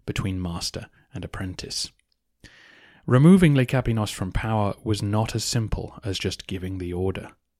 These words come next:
As Basil's candid comments to Ibn Shahram imply, the palace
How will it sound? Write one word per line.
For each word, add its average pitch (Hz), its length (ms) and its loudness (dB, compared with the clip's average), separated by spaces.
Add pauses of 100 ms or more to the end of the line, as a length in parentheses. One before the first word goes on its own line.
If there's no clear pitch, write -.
(1040)
As 113 300 2
Basil's 110 480 0
candid 123 480 0
comments 113 540 -2
to 92 260 -4
Ibn 104 260 -2
Shahram 98 600 0
imply, 98 600 -2 (540)
the 110 80 -4
palace 117 600 2